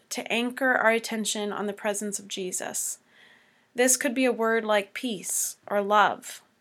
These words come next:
or a name like Spirit or friend or Jesus.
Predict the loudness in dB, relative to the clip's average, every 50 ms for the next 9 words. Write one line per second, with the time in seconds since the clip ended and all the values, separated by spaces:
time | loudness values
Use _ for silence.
0 | _ _ _ _ _ _ _ _ _ _ 2 4 6 6 6 4 2 2 2 2
1 | 0 0 -2 -2 -4 -2 -2 -2 -2 -2 -2 -2 0 0 0 0 -2 -4 -8 -12
2 | -12 -12 -12 -12 -6 0 2 2 4 4 2 0 -4 -8 -10 -14 -14 -14 -12 -8
3 | -6 -6 -4 -4 -4 -4 -4 -4 -4 -4 -4 -4 -4 -6